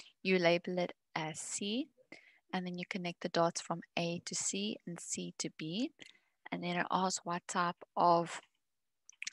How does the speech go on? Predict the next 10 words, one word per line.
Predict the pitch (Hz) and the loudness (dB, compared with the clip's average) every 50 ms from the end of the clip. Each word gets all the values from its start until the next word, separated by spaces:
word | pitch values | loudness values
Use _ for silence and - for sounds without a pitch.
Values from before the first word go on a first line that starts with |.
| - - _ - | -14 -16 _ 2
figure | - 226 220 233 | 2 4 6 4
is | 214 - 202 214 - | 4 4 2 0 0
it. | 254 262 - - - | 0 0 -2 -2 -4
It | - 196 - | -2 -2 -2
is | 185 - - | -2 -2 -6
a | - | -6
triangle, | - - - 185 175 - - - 175 185 185 185 - 220 254 302 - - - - - - - - - - - | -4 -2 0 0 0 0 -2 -4 -4 -4 -4 -2 -2 0 -2 -2 -6 -12 -20 -20 -20 -20 -20 -16 -8 -2 0
an | 196 | 2
equilateral | 190 196 - - 185 180 175 175 180 - - 208 | 2 2 2 0 2 4 4 4 4 2 0 -2
triangle. | - - 165 156 - - 165 170 180 - 180 214 269 | -2 -2 -2 -2 -2 -2 -4 -4 0 2 2 2 2